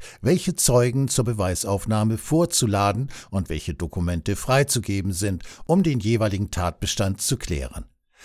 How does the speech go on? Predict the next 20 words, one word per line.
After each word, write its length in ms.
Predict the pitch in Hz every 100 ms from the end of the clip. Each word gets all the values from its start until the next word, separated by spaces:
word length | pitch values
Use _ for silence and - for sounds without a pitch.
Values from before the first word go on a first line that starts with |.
| - - -
In 300 | 123 123 107
diesem 320 | 160 180 151
Buch 360 | 131 202 -
werden 280 | 117 98 92
alle 360 | - 107 165 127
uns 440 | 92 135 123 -
zugänglichen 840 | - 139 165 113 98 90 95 160 156
empirischen 680 | 85 - 110 113 104 -
Fakten 580 | 82 - 101 - - 143
und 320 | 143 131 185
Indizien 720 | 139 151 113 92 - 113 113 -
aufgeführt, 800 | 113 156 - - - 107 127 - - -
die 140 | 113 82
auf 120 | 82
Verdächtige 760 | - 85 98 98 - 127 135
bei 180 | 120 90
den 160 | 80 76
jeweiligen 560 | 76 101 85 87 87
Vorgängen 600 | 90 - 92 78 85 98
hinweisen. 760 | 98 135 131 82 67 71 -